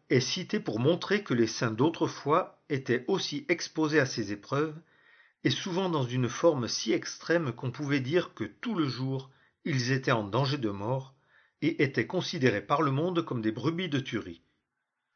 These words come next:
Mais cela ne les a pas séparés de l'amour du Christ. Ils étaient plus que vainqueurs. Non seulement ils sont restés fermes dans les épreuves, mais ils ont été bénis dans ces épreuves par celui qui nous a aimés.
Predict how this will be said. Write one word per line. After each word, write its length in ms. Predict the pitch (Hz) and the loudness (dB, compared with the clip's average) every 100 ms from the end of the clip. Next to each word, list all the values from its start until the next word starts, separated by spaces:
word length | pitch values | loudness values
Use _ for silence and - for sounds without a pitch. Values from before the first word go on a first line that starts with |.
| _ _ _ | _ _ _
Mais 80 | 135 | -2
cela 280 | 131 160 180 | 2 4 4
ne 120 | 151 | 4
les 240 | 113 101 | 0 0
a 60 | 104 | 0
pas 180 | - 110 | 0 -2
séparés 560 | - 196 165 113 202 | 0 -2 0 0 0
de 80 | 123 | 0
l'amour 340 | 101 98 107 104 | 0 -2 -6 -6
du 80 | |
Christ. 500 | 90 - 151 - - _ _ _ _ _ | -10 -10 -10 -10 -16 _ _ _ _ _
Ils 220 | 151 143 | -2 4
étaient 260 | 160 160 196 | 4 4 -2
plus 320 | - - 208 | -4 -8 -4
que 100 | 170 | -2
vainqueurs. 640 | 113 101 - 85 85 - _ _ _ _ _ _ _ _ - | 0 -2 -6 -10 -10 -18 _ _ _ _ _ _ _ _ -6
Non 240 | 113 165 | 0 2
seulement 520 | 175 196 170 147 131 - | 2 0 2 0 -2 -2
ils 100 | 123 | -4
sont 220 | - 123 | -2 -2
restés 360 | 110 135 - 101 | 0 0 -2 -6
fermes 380 | - 175 160 110 | 2 4 4 0
dans 120 | 107 | -2
les 180 | 104 110 | -2 -4
épreuves, 500 | 110 175 139 95 90 _ _ _ _ _ - | 0 2 2 -2 -12 _ _ _ _ _ -2
mais 160 | 135 | 2
ils 180 | 151 131 | 2 2
ont 80 | 147 | 2
été 220 | 120 123 | 2 0
bénis 400 | 98 117 175 180 | 0 4 4 2
dans 140 | 147 123 | -2 -2
ces 240 | - 101 | -2 -6
épreuves 520 | 101 - 113 117 135 135 _ _ _ - | -6 -6 -4 -4 -8 -12 _ _ _ 0
par 220 | 120 - | 0 0
celui 580 | - - 160 135 143 165 | -4 0 0 0 -4 -8
qui 140 | 135 | -6
nous 200 | 117 98 | -4 -2
a 240 | 92 - - | -4 -4 -6
aimés. 420 | 127 117 90 82 | -4 -4 -6 -12